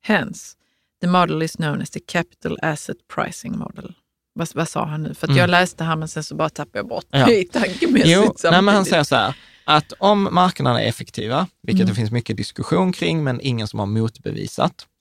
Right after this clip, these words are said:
Speaker 1: Det kan
Speaker 2: Eh,
Speaker 1: vi också prata om, vad
Speaker 2: det
Speaker 1: det
Speaker 2: kom-,
Speaker 1: betyder
Speaker 2: det
Speaker 1: att
Speaker 2: kom-,
Speaker 1: det är effektivt.
Speaker 2: ja, men precis. Men att, eh, effektivt betyder att priset på en aktie återspeglar all tillgänglig känd information.
Speaker 1: Mm.
Speaker 2: Så att,
Speaker 1: Okej.
Speaker 2: eh, så att, eh, liksom så här, priset på en aktie är rätt i förhållande till den informationen som finns.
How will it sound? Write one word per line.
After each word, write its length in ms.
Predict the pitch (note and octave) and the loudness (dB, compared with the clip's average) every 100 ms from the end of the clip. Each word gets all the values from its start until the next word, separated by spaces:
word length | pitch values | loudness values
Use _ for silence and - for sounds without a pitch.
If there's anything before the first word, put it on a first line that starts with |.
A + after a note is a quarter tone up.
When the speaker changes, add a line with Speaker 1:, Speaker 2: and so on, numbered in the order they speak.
| _ _ _ _ - | _ _ _ _ -4
Speaker 1:
Det 60 | B2 A2 | 0 2
kan 100 | G#2+ | 2
Speaker 2:
Eh, 60 | G#2 | 2
Speaker 1:
vi 100 | D3+ | 2
också 220 | A#3 - G3+ _ - | 0 -6 -16 _ -2
prata 260 | G3 - | -2 -2
om, 60 | D#3 | -4
vad 120 | D#3 | 0
Speaker 2:
det 60 | E3 | 2
Speaker 1:
det 60 | |
Speaker 2:
kom-, 140 | D#3+ C#3+ | 2 0
Speaker 1:
betyder 280 | G#3 F#3+ D3+ | 2 4 4
Speaker 2:
det 60 | |
Speaker 1:
att 60 | E3+ | 2
Speaker 2:
kom-, 100 | C#3+ | 2
Speaker 1:
det 80 | E3+ D#3+ | 2 2
är 20 | D#3+ | 0
effektivt. 560 | - - - - - | -2 -14 -12 -10 -4
Speaker 2:
ja, 220 | C#3 C3+ D3 | 0 2 2
men 160 | D#3 | 0
precis. 300 | D3 C#3+ A#2 | -2 -2 -2
Men 200 | D3+ D3+ | 0 0
att, 260 | D3 D3 - | 2 0 -2
eh, 560 | - C#3 - - A#2+ E3+ | -8 -6 -6 -6 -2 -2
effektivt 360 | - C3+ C3+ | 0 -2 -2
betyder 440 | C3 - B2+ G#2+ G#2+ | -2 -2 0 0 0
att 240 | A#2 - | -2 -6
priset 440 | - D#3 C#3+ C#3 | -2 -2 -2 -4
på 60 | C3+ | -4
en 100 | C3 | -2
aktie 500 | B2+ B2 - G#2 A2 | 0 -2 -4 -6 -2
återspeglar 720 | A#2 A2+ A2+ - G#2+ G#2 G2 - | -2 -2 -8 -10 -8 -8 -8 -4
all 220 | A2+ G#2+ | -4 -6
tillgänglig 560 | - G#2+ G2+ G2 G2+ - | -6 -6 -6 -8 -12 -12
känd 300 | - - - | -12 -12 -14
information. 640 | - - A#2+ C#3+ B2+ A#2 - _ E3 | -12 -10 -6 -4 -4 -6 -16 _ -8
Speaker 1:
Mm. 200 | D3 C3+ - | -6 -8 -2
Speaker 2:
Så 120 | B2 | 0
att, 120 | A#2 | 0
Speaker 1:
Okej. 340 | - C3+ A#2 A2 | 0 0 0 -2
Speaker 2:
eh, 140 | G#2+ | -6
så 140 | - | -2
att, 260 | B2 A2 - | -2 -2 -4
eh, 60 | A2+ | -4
liksom 260 | A2+ A#2+ | -4 -4
så 80 | A#2+ | -2
här, 100 | A2 | -2
priset 520 | - D3 C3 - A2 | 0 0 0 0 -6
på 60 | A2 | -2
en 80 | G#2+ | -2
aktie 340 | G#2+ - A#2 | -2 -6 -6
är 200 | A#2 G#2+ | -4 -4
rätt 460 | A2+ C3 D#3 - - | -2 0 0 -2 -6
i 100 | C3 | -6
förhållande 500 | - A#2+ G#2+ G#2 A#2 | -2 0 0 -2 -6
till 120 | - G#2 | -6 -6
den 160 | A2 | -6
informationen 600 | - - - - - - | -8 -10 -10 -8 -8 -8
som 120 | A#2 | -10
finns. 420 | - C#3 - - | -6 -4 -6 -14